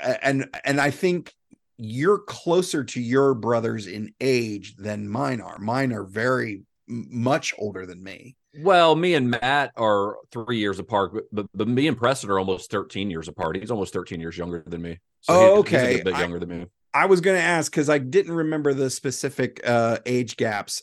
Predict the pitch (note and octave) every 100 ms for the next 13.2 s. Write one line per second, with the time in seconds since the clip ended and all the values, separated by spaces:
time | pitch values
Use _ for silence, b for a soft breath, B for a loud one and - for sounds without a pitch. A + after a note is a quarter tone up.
0 | - B2+ C3 - F2+ C3 C3 C3+ C3+ C3
1 | C3 B2 - B2 C#3+ E3+ - D3 B2 A2+
2 | - A#2 A2+ A2 A#2 A#2 C3 D3 C3+ F3+
3 | A#2 A2+ G#2+ G2+ - G#2 G2+ G#2 G2+ G2+
4 | - - G#2 G#2 G#2+ A2 G2+ G2 A2+ G#2
5 | G2 - G#2+ A2+ A2+ A2 G#2+ - A#2 G2+
6 | - A2+ G#2+ G#2 G2+ G2+ G2 F#2+ G2+ A2+
7 | C3+ A2 G#2 b b b b - B2 A2
8 | G#2+ - F#3 A#3 D3+ - A#2+ A2+ A2 G#2
9 | G2+ G2 A2 - _ _ G#2 C#3 E3 A2+
10 | G#2+ B2 A2+ G#2 - - - G3 F3 A#2+
11 | G2+ F#2+ E2+ F#2+ - - F2 F2 - -
12 | _ b b b b G#2 A#2 C3 C3 B2+
13 | B2